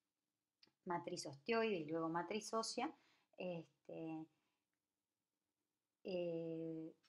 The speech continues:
una vez que sintetiza matriz osteoide van a localizarse nuevos osteoblastos, por ejemplo, en esta línea, por ejemplo, se hubieran localizado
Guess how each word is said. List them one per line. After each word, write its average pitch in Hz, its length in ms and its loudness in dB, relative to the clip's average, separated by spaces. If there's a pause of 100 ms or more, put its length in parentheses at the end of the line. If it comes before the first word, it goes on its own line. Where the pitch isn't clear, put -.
(760)
una 185 220 2
vez 175 140 2
que - 80 -8
sintetiza 170 520 -4
matriz 175 540 -2
osteoide 220 520 6
van 180 180 2
a 170 80 2
localizarse 160 800 2
nuevos 160 360 2
osteoblastos, 170 600 0
por 139 140 -10
ejemplo, 165 380 -6
en 147 80 -6
esta 151 280 -8
línea, 165 440 -2
por 170 140 -8
ejemplo, 185 440 -8
se 160 280 -6
hubieran 170 340 -8
localizado 170 640 -2